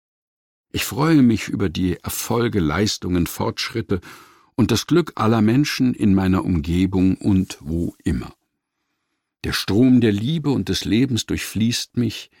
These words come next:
ich bin gereinigt und mit mir und allen Menschen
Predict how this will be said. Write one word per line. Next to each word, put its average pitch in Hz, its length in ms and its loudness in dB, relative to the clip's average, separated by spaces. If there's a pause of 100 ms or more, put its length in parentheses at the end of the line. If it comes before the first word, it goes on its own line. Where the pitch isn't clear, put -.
(260)
ich - 160 -10
bin 90 180 2
gereinigt 85 920 0
und 85 220 -4
mit 98 300 2
mir 107 440 2
und - 300 -4
allen 95 300 2
Menschen 82 560 -4